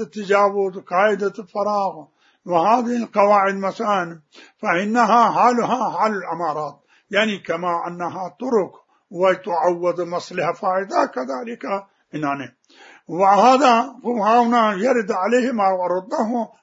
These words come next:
على الطرق والأمارات. وأما المص-، من الأصول العملية الغير محرزة مثل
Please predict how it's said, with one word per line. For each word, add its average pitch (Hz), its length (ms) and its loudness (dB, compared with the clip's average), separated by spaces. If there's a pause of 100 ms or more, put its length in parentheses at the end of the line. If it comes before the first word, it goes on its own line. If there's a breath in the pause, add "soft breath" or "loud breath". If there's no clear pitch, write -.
على 185 160 2
الطرق 196 440 -2
والأمارات. 165 600 -2 (580 loud breath)
وأما 254 500 2 (200)
المص-، 220 480 -4
من 220 500 -2
الأصول 220 480 -6
العملية 220 800 0 (180)
الغير 220 420 6
محرزة 170 640 -4 (340)
مثل 208 280 -10